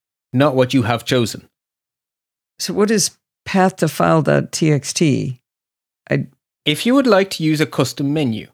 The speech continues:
Speaker 1: So by default, the menu is read from menu dot T X T. But what
Speaker 2: Mm-hmm.
Speaker 1: if you'd like to use a different menu?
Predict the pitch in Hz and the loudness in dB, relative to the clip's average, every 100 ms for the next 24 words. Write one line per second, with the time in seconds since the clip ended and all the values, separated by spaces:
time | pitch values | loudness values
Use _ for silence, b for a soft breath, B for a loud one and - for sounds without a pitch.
0 | _ _ _ - 151 123 165 269 285 - | _ _ _ -2 0 2 4 4 2 2
1 | 196 135 131 - 131 151 180 165 156 147 | 2 2 0 -2 0 0 0 0 0 0
2 | 143 143 127 139 127 120 127 120 123 120 | 0 -2 0 0 0 0 0 0 0 0
3 | 117 110 120 107 - - 123 - _ _ | 0 -2 -2 -4 -6 -4 -4 -4 _ _
4 | _ - 131 123 143 196 233 185 170 - | _ -2 2 4 2 2 2 2 0 -2
5 | 170 190 185 277 285 175 123 120 104 107 | 0 -2 2 0 2 -2 0 -4 -4 -6
6 | - | -10